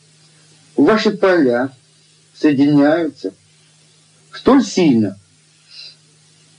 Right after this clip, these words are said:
что трудно разделить их, хотя ваши экстрасенсы умудряются видеть их отдельно. Вы можете видеть только расплывчатые границы.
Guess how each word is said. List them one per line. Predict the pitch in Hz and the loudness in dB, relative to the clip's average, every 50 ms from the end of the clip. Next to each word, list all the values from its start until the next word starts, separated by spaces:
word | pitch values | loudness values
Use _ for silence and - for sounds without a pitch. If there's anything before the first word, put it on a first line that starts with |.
| _ _ _ - | _ _ _ -14
что | - - - - 196 196 | -12 -10 -2 0 0 0
трудно | 202 220 226 254 247 190 135 120 101 95 - - - - - - - _ _ _ _ _ _ _ _ _ _ _ - | 2 2 2 2 2 0 -2 -4 -4 -4 -10 -18 -20 -20 -20 -20 -20 _ _ _ _ _ _ _ _ _ _ _ -2
разделить | 123 127 127 117 123 135 123 110 110 107 98 - | -2 -2 0 0 0 2 2 2 2 0 0 -2
их, | 117 117 113 - - - - _ _ _ _ _ _ _ _ - _ _ _ _ _ _ _ _ _ _ _ _ _ - | -4 -6 -6 -6 -20 -20 -20 _ _ _ _ _ _ _ _ -20 _ _ _ _ _ _ _ _ _ _ _ _ _ -6
хотя | - 127 104 143 143 | -4 -2 0 0 0
ваши | 135 131 - 120 | 0 0 -2 -6
экстрасенсы | 113 113 135 135 - 165 151 - - | -6 -4 -4 -2 -2 -2 -4 -2 -2
умудряются | 117 113 110 120 120 120 113 113 110 104 | -2 -2 0 0 2 0 0 -2 -2 -2
видеть | 104 113 110 107 104 | -2 -2 -2 -2 -6
их | 95 - 92 | -6 -6 -4
отдельно. | 87 78 69 65 64 55 50 - - - - _ _ _ _ _ _ _ _ _ _ _ - - - - - - - - _ _ _ - _ _ _ _ _ - | -6 -6 -6 -6 -6 -8 -8 -8 -12 -16 -18 _ _ _ _ _ _ _ _ _ _ _ -16 -14 -12 -12 -12 -14 -16 -20 _ _ _ -20 _ _ _ _ _ -4
Вы | - 139 170 175 | -2 0 2 2
можете | 180 170 143 - 165 | 2 0 0 2 2
видеть | 165 151 156 | 2 2 2
только | 151 - 143 147 | 0 0 0 0
расплывчатые | 147 - - 143 139 - - 139 131 | -2 0 0 -2 -2 0 -2 0 0
границы. | 117 117 117 110 98 87 82 80 71 | 2 2 0 0 -2 -4 -6 -8 -10